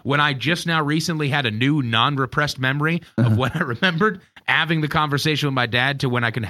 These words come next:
Speaker 1: start having two double sandwiches
Speaker 2: Uh-huh.
Speaker 1: from the Bebops.
Speaker 2: Uh-huh.
Speaker 1: And he lovingly said yes to that,
Speaker 2: Yes.
Speaker 1: which now that I'm thirty-one, I don't know if I'd call it lovingly anymore.
Speaker 2: Mm, nope.
Speaker 1: But, like,
Speaker 2: <laughs>
Speaker 1: it randomly popped into my head the other day when my wife and I went to Bebop's and she got a double. And I thought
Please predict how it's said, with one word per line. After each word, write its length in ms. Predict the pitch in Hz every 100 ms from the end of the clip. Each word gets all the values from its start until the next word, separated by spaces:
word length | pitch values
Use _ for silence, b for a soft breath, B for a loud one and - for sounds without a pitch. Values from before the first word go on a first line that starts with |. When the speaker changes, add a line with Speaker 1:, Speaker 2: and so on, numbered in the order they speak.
| 90
Speaker 1:
start 240 | - 120
having 300 | 127 113 104
two 280 | - 139 165
double 280 | 165 165 170
sandwiches 640 | 175 175 180 185 196 -
Speaker 2:
Uh-huh. 220 | - 147 117
Speaker 1:
from 160 | 175
the 60 | 180
Bebops. 600 | 160 196 214 247 - -
Speaker 2:
Uh-huh. 200 | - 107 107 523
Speaker 1:
And 140 | 127
he 160 | 113 165
lovingly 600 | 127 127 147 160 165 160
said 300 | 147 170 151
yes 220 | 117 147 -
to 100 | 185
that, 280 | 196 233 -
Speaker 2:
Yes. 220 | 107 92
Speaker 1:
which 280 | 131 123 - _ -
now 240 | 127 139
that 100 | 151
I'm 120 | 143 151
thirty-one, 500 | 156 156 147 156 170
I 80 | 131
don't 100 | 139
know 140 | 139
if 100 | 143
I'd 160 | 127 117
call 220 | 143 135
it 20 |
lovingly 460 | 107 135 165 170 180
anymore. 400 | 196 196 202 262
Speaker 2:
Mm, 100 | -
nope. 160 | 113 -
Speaker 1:
But, 80 | 139
like, 400 | 143 196 151 - _
Speaker 2:
<laughs> 100 | -
Speaker 1:
it 440 | 147 - 156 165
randomly 380 | 180 185 196 190
popped 260 | 202 180
into 140 | 175 170
my 80 | 160
head 140 | 175
the 80 | 156
other 120 | 127
day 140 | 120
when 80 | 120
my 80 | 113
wife 220 | 120 139
and 80 | 131
I 80 | 139
went 160 | 139 123
to 60 |
Bebop's 460 | 110 139 120 95 -
and 100 | 107
she 140 | 143
got 180 | 135 127
a 40 |
double. 360 | 110 127 117 110
And 100 | 107
I 60 | 92
thought 340 | - 110 -